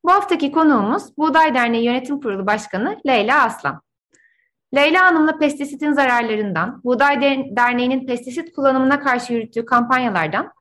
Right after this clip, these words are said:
ve zararlarının bilinmesine karşın bu zehirlerin ülkemizde neden hala kullanıldığından bahsedeceğiz. Bu konu tabii çok önemli. Yeşil Havadis'te biz de bu gelişmeleri sizlerle paylaşmaya özen gösteriyoruz.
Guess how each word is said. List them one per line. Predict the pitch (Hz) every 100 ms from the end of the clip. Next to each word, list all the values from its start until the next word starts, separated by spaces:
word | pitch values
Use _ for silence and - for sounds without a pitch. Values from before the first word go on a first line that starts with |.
| _ _ -
ve | 311
zararlarının | 302 320 330 320 339 370 311
bilinmesine | 311 311 311 330 349
karşın | 302 208 - 359 320
bu |
zehirlerin | 269 294 285 294
ülkemizde | 277 277 277 269 269 277
neden | 269 320
hala | 277 214 226 247
kullanıldığından | 226 226 214 202 214 208 196 -
bahsedeceğiz. | 175 - 151 - 359 - - _ - - -
Bu | 294
konu | 330 349
tabii | 359 349
çok | 370 359
önemli. | 302 226 202 240
Yeşil | 294 262 262
Havadis'te | 262 262 254 - 254
biz | 254 220
de | 220
bu | 214
gelişmeleri | 226 226 226 214 214
sizlerle | 214 208 208 202
paylaşmaya | 208 196 196 196 214 208
özen | 190 220 262
gösteriyoruz. | 240 - 160 147 240